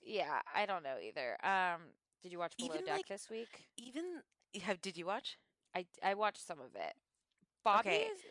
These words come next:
Speaker 1: Bobby's annoying.
Speaker 2: Okay, well, Sandy the micromanager, she's already getting old to me. I was just like, "Oh my
Speaker 1: She's
Speaker 2: God, I
Speaker 1: too
Speaker 2: can't
Speaker 1: involved.
Speaker 2: take her."
Speaker 1: She's too involved.
Speaker 2: Too involved.
Speaker 1: Like,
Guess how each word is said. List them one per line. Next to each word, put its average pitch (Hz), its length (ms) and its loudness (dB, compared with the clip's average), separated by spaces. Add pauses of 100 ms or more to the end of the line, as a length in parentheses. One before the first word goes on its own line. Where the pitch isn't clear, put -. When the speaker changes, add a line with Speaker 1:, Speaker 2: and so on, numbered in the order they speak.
(160)
Speaker 1:
Bobby's 233 320 -2
annoying. 147 480 -16 (760)
Speaker 2:
Okay, 180 200 -4
well, 156 340 -4
Sandy 185 580 0
the 294 100 -2
micromanager, 143 1160 -4
she's - 240 -2
already 165 260 2
getting 185 300 0
old 139 300 -4
to 160 60 -10
me. 113 300 -2
I 139 60 0
was 160 160 -6
just - 180 -4
like, 151 180 -6
"Oh 147 160 0
my 139 60 2
Speaker 1:
She's - 140 0
Speaker 2:
God, - 120 4
I - 280 4
Speaker 1:
too 262 60 4
Speaker 2:
can't 302 180 6
Speaker 1:
involved. 196 340 8
Speaker 2:
take - 80 -4
her." - 60 -6
Speaker 1:
She's - 280 -10
too 220 280 -8
involved. 190 280 0
Speaker 2:
Too 165 80 0
involved. 135 400 -6
Speaker 1:
Like, 240 140 4